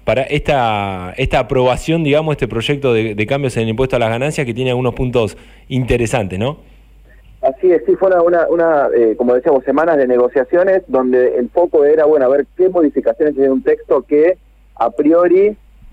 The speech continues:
Speaker 2: ya generaba, eh, consenso entre todos los bloques. Es un con-, un contexto en el cual, si vienen las elecciones, y,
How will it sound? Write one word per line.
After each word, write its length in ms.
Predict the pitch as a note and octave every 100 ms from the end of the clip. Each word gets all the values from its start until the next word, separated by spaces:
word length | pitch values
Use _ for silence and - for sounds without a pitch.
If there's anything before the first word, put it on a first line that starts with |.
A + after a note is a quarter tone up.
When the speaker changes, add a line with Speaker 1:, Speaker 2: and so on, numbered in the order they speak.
| -
Speaker 2:
ya 100 | C#3+
generaba, 800 | - D3 C3+ D3+ D#3 D3 C3+ A#2+ B2
eh, 340 | A#2 A2 G#2+
consenso 640 | C3+ B2 A#2+ F3 F#3 E3+
entre 400 | D3 A#2+ B2 A#2+
todos 360 | - - D3+ C#3
los 140 | B2+
bloques. 480 | C#3+ E3 D3 B2+ A#2+
Es 80 | B2
un 140 | C3+
con-, 160 | B2 A#2
un 260 | B2+ B2
contexto 460 | A#2 A#2+ D3 D3+ E3
en 80 | C3
el 140 | A#2
cual, 260 | B2 A#2+ G#2+
si 60 | C3
vienen 180 | D3
las 140 | C#3+ C#3
elecciones, 680 | C3+ - F3+ E3+ F3 F#3+ G3 _ _ _ _ _ -
y, 320 | D3+ E3